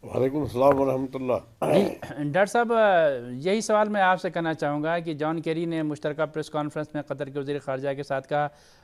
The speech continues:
Speaker 2: آ، کہ یہ ایٹمی معاہدہ جو ایران کے ساتھ ہوا، اس سے علاقے میں سلامتی کو بہتر بنانے میں مدد ملے گی، تو پھر یہ کیوں کہا کہ ہم، آ، انہی ملکوں کو یعنی عرب ملکوں کو،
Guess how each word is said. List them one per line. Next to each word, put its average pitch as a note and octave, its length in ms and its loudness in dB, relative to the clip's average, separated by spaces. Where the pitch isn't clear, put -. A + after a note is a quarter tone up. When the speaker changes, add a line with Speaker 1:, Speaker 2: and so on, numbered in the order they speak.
Speaker 2:
آ، C#3+ 220 2
کہ D3 380 -2
یہ C#3 500 -2
ایٹمی D3+ 340 -4
معاہدہ D3+ 280 0
جو C#3+ 160 -4
ایران C#3+ 260 -2
کے D3+ 100 -6
ساتھ C#3 240 -4
ہوا، C#3+ 100 -2
اس C#3+ 140 -8
سے D3+ 120 -2
علاقے D#3 380 0
میں E3 120 -4
سلامتی D3+ 920 -2
کو D3 180 -4
بہتر D3 360 -4
بنانے C#3+ 320 -2
میں D#3 120 -4
مدد D#3 360 -4
ملے D3+ 180 -4
گی، A#2+ 160 -6
تو F3 100 -2
پھر A3 380 2
یہ C3+ 340 2
کیوں G#3+ 240 -2
کہا G3 220 0
کہ G3 140 -2
ہم، F#3 260 -4
آ، D#3 60 -4
انہی G3+ 280 0
ملکوں E3+ 340 -2
کو D#3 80 -2
یعنی D#3+ 220 0
عرب E3 160 0
ملکوں E3 320 -2
کو، E3 180 2